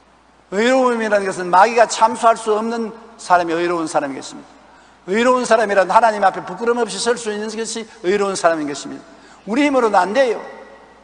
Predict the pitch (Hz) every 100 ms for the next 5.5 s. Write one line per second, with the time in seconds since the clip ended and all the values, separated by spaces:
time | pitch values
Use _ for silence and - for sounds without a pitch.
0 | 160 180 185 - 180 170 156 170 190 185
1 | 175 165 165 165 147 143 139 139 139 127
2 | 131 - - - - - - - 214 208
3 | 208 226 202 196 202 202 - 220 220 214
4 | 208 - - - - 190 202 208 196 208
5 | 190 196 196 190